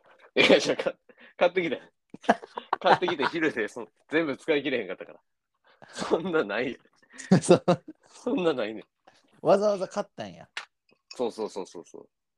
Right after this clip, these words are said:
Speaker 2: う。
Speaker 1: なるほどな。
Speaker 2: 買ってきましたね。
Speaker 1: まあまあ、そ-、まあ、わかった。一旦それは
Speaker 2: うん。
Speaker 1: 料理好きってことにしとくわ。
Speaker 2: ああ。うん。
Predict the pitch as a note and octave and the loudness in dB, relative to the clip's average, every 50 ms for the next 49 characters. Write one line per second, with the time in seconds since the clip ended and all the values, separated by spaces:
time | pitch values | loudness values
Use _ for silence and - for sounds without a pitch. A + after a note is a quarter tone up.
0 | _ - C3 C3+ C#3+ C#3+ C#3 C#3+ B2 B2 A#2 A#2 C3 D#3 G#3+ G2 - - E2+ - | _ -6 -4 -4 -4 -4 -4 -6 -8 -8 -8 -10 -10 -8 -10 -12 -12 -12 -16 -14
1 | F2+ D2 - - - - - - - - _ _ _ _ _ _ _ _ _ _ | -14 -14 -14 -16 -20 -20 -16 -14 -16 -16 _ _ _ _ _ _ _ _ _ _
2 | _ _ _ _ _ - _ _ _ _ _ _ _ _ _ _ - - - - | _ _ _ _ _ -20 _ _ _ _ _ _ _ _ _ _ -20 -20 -18 -12
3 | A#2 A#2+ A#2+ A#2 A2+ G#2+ G#2+ G#2+ A2 G#2+ F#2+ - - - - - _ _ - - | -8 -4 -2 0 0 -2 -2 -4 -4 -4 -6 -8 -10 -12 -12 -14 _ _ -4 0
4 | A2+ A#2+ A2 - B2+ B2 A2+ A2+ G2 - F2+ E2+ D3 - - D#3+ C#3+ C#3+ - C#3+ | 0 0 0 2 0 2 4 4 2 2 -2 -4 -4 2 4 2 4 4 2 0
5 | C#3 C3+ C3+ C3+ C3+ - - - A2 G#2 F#2+ E2 D#2 _ _ A#2+ B2 B2+ B2+ B2 | 2 4 2 2 2 0 -4 -6 -6 -6 -6 -6 -10 _ _ -6 -4 -4 -4 -4
6 | G#2+ A2 A2+ B2+ G#2+ A#2 G2+ G#2 F2+ E2 F2 - - - - - G#2 - A2 G2+ | -6 -10 -10 -10 -10 -6 -8 -8 -8 -8 -14 -16 -18 -18 -16 -14 -6 -4 -4 -2
7 | G2 G#2+ - - A#2 A2 G#2 F#2 D#2+ - _ _ _ _ _ _ _ - G#2+ G#2+ | 0 0 0 4 4 4 4 4 2 -4 _ _ _ _ _ _ _ -10 -8 -8
8 | G2+ F2 - | -8 -8 -12